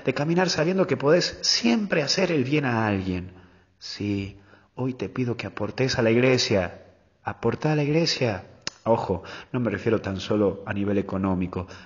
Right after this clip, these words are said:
no esto de dar dinero solamente. No, aporta hoy con una buena obra. Haz algún buen servicio hoy, escucha a alguien, ayuda a alguien.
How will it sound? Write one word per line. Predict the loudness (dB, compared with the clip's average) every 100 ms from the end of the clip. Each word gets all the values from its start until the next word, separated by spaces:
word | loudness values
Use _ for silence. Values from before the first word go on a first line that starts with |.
| -2
no | 0
esto | 2
de | 2
dar | 2 2
dinero | 0 0 -2
solamente. | -2 -2 -2 -2 0
No, | 2 4 2 -4 -8 -6
aporta | -2 0 0 2
hoy | 4 4
con | 0
una | -2 -2
buena | -2 -4 -4 -2
obra. | -2 0 -2 -2 -6 -14 _ _
Haz | -10 -4
algún | -4 -2 -2
buen | -2 -2
servicio | -2 -2 -2 -2 0 2
hoy, | 4 4 0 -4 -4
escucha | -4 -4 0 2
a | 2 4
alguien, | 4 4 2 2
ayuda | 0 2 2 4 4
a |
alguien. | 2 2 2 0 -4